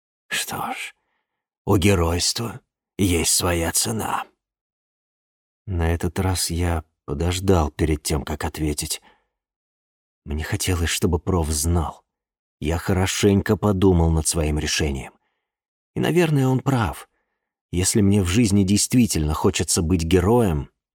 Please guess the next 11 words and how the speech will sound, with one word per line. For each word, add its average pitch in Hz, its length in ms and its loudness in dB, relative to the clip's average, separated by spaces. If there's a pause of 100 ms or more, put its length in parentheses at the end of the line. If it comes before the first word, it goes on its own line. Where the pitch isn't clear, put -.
вероятно, 92 600 0
нужно 104 420 2
знать 101 400 0
и 110 60 0
цену 117 520 0
этому. - 500 -14 (1400)
Молчание 92 680 2
было 87 300 0
тяжелым 92 760 0 (220)
и - 100 -20
холодным. 82 760 -4